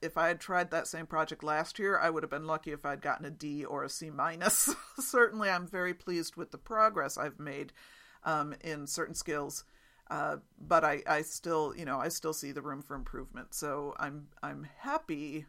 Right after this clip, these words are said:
I don't know that I'm beaming yet, but anyway. Um, and thank you to Sandy, uh, from Quilt Cabana Corner, who also commented on it, and she said, "What a fantastic job incorporating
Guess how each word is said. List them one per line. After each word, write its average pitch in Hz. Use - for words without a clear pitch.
I 196
don't 220
know 202
that 170
I'm 151
beaming 151
yet, 98
but -
anyway. 170
Um, 185
and 170
thank 170
you 160
to 147
Sandy, 175
uh, 151
from 147
Quilt 156
Cabana 143
Corner, 165
who -
also 151
commented 196
on 190
it, 233
and 190
she 175
said, 170
"What 165
a 165
fantastic 175
job 175
incorporating 170